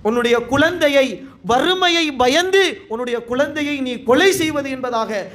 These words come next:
நபி ஸல்லல்லாஹு அலைஹி வஸல்லம் அவர்கள் சொன்னார்கள். இன்றைக்கு எத்தனையோ பேர் கருவிலே கூடுதலான பிள்ளைகள் தேவையில்ல, பிள்ளைகள் தேவையில்ல என்று சொல்லி வறுமையை பயந்து என்ன செய்றாங்க?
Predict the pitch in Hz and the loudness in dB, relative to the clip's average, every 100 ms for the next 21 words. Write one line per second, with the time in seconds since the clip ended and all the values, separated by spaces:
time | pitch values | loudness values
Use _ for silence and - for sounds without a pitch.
0 | - 247 233 220 214 208 196 196 190 190 | -2 0 0 -2 0 -2 -2 -2 -2 -4
1 | 196 185 180 175 170 165 165 165 - - | -4 -4 -6 -6 -6 -6 -8 -14 -20 -20
2 | _ - _ - - _ - 226 233 240 | _ -20 _ -20 -20 _ -2 2 2 0
3 | 240 196 - - _ _ _ _ _ _ | -6 -8 -16 -20 _ _ _ _ _ _
4 | 196 196 277 247 226 220 214 165 - - | -6 -2 0 2 2 2 0 -2 -10 -2
5 | 233 285 254 233 180 - - - _ _ | 0 2 2 0 -2 -12 -20 -20 _ _
6 | 269 277 247 247 233 262 254 226 220 233 | 2 4 4 2 0 2 2 2 0 2
7 | 285 262 240 233 - - _ _ - 285 | 4 2 0 -6 -8 -20 _ _ -6 -2
8 | 311 269 - 269 294 262 247 233 226 254 | 0 -2 2 2 2 -2 -4 -4 -4 -4
9 | 320 294 - - 180 254 349 359 330 - | -4 -6 -10 -6 0 0 2 2 0 0
10 | 226 320 403 359 330 294 269 247 233 | 2 2 2 0 0 0 2 0 -2